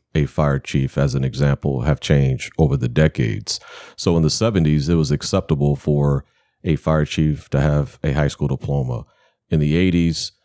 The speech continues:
that translated into an associate's degree. In the nineties, it was a bachelor's. In two thousands, you know, it was, you know, you saw more and more fire chiefs with graduate degrees. And now, today, you know, there's a lot of my colleagues who either have terminal degrees or they're pursuing them.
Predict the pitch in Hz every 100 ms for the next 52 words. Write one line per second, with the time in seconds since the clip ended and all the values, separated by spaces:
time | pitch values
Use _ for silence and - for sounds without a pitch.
0 | _ _ - 78 - 87 78 - 80 78
1 | 76 71 85 76 73 67 76 - 82 80
2 | - 62 67 60 58 50 76 73 73 80
3 | 80 80 76 73 73 69 80 76 53 50
4 | - - 71 65 - 80 80 82 87 90
5 | 87 - - - 78 71 73 76 71 -
6 | - _ 76 69 73 76 82 71 71 82
7 | 90 90 85 85 78 82 80 76 80 73
8 | - 73 73 82 71 60 53 62 64 60
9 | - - - - - - - 82 92 78
10 | 76 - 80 110 76 73 69 - 78 71
11 | 73 71 73 78 82 76 76 73 85 78
12 | 73 76 80 80 73 76 71 71 76 76
13 | 71 - - 82 82 78 73 78 80 87
14 | 76 76 71 - 110 85 64